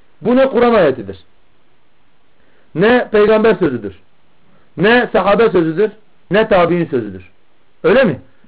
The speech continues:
Hicri üçüncü asırda ehli hadisin Kur'an mahluktur fitnesinden insanları alıkoymak için,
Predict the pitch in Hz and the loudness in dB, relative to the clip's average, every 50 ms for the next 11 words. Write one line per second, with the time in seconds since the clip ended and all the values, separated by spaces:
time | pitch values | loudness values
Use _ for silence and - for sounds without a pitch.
0 | - - - - - - 208 208 190 233 262 269 254 190 190 220 220 196 247 240 | -20 -20 -20 -12 -6 -4 -4 -2 -2 -2 0 0 0 0 -2 -4 -2 0 0 0
1 | 196 - 165 160 156 185 220 226 208 - - - - - - - - - - 226 | 0 -2 -4 -6 -4 -4 -4 -6 -6 -12 -20 -20 -20 -20 -20 -20 -16 -6 -2 -2
2 | 226 226 214 196 - - 175 175 170 165 - 175 185 214 - - - - - - | 0 2 2 0 0 0 -2 0 0 -2 -2 -4 -6 -6 -8 -20 -20 -20 -20 -20
3 | - - - - - 170 196 233 240 226 208 202 185 - 196 226 226 226 - 190 | -20 -20 -12 -4 -2 0 2 2 0 0 0 -2 -2 0 -2 -2 -2 -2 -2 -4
4 | 151 - 170 170 - 175 175 165 165 180 185 202 208 185 180 170 - 185 170 170 | -4 -4 -8 -8 -6 -6 -6 -6 -6 -4 -2 -2 -2 -2 -2 -4 -4 -4 -4 -2
5 | 180 185 208 175 180 185 208 202 180 175 175 196 226 220 190 - 156 151 170 | 0 0 0 0 0 0 0 0 -2 -2 0 0 -2 -2 -4 -6 -8 -10 -12